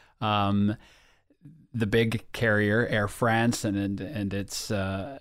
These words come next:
its partner, its, the parent, K L M, is, is a huge important one, and, and has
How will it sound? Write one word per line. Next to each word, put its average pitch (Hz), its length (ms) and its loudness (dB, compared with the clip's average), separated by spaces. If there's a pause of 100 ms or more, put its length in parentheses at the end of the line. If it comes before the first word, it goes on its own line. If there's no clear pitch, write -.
(120)
its - 340 -18
partner, 107 500 0
its, 95 220 -8
the 104 200 -12
parent, 107 600 -4
K 110 160 -4
L 101 180 -2
M, 127 260 4
is, 107 400 -2 (380)
is 117 640 -4
a 113 100 2
huge 117 240 2
important 127 400 4
one, 110 260 2
and, 107 340 2
and 113 200 0
has 107 500 -4